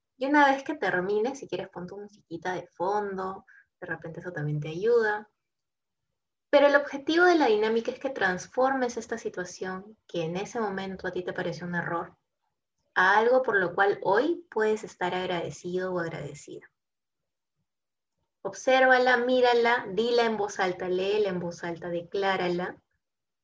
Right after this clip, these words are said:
Y empieza a agradecerte también ya un bonus por lo que va a traerte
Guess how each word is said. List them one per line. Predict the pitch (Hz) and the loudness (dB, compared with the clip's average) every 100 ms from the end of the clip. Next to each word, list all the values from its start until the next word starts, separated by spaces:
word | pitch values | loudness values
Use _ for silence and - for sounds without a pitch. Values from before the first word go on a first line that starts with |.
| _ - | _ 0
Y | |
empieza | 240 262 294 | 2 2 4
a | 359 | 4
agradecerte | 269 - 269 285 | 4 2 0 2
también | 240 208 226 269 247 | 2 2 2 2 2
ya | 233 | 2
un | 233 226 | 2 2
bonus | 226 226 294 359 - _ _ _ _ _ - | 2 2 -2 -6 -14 _ _ _ _ _ 2
por | 214 | 4
lo | 208 | 6
que | 202 | 4
va | 208 233 | 4 4
a | |
traerte | 247 233 226 226 214 - 190 180 | 4 2 4 2 0 -2 -10 -10